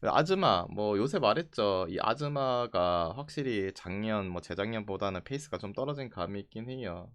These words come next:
뭐 실점도, 어, 한 이 실점, 삼 실점은 조금씩 주고 있다는 거. 음, 근데 뭐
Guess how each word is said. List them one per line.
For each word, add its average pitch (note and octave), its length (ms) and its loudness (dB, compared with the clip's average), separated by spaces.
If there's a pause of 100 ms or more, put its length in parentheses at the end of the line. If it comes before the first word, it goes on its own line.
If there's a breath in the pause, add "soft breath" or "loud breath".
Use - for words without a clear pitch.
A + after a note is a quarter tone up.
뭐 E2+ 180 -16 (140)
실점도, G2+ 640 -2 (440 soft breath)
어, - 300 -14
한 G2+ 140 -14 (120)
이 F#2 100 -6
실점, G#2+ 340 -4
삼 A2 140 -6
실점은 G2 400 -6
조금씩 A2 420 -6
주고 - 260 -6
있다는 F#2 420 -6
거. D#2+ 260 -8 (220)
음, D2+ 80 -12 (160)
근데 B2 260 -2
뭐 F#2+ 260 0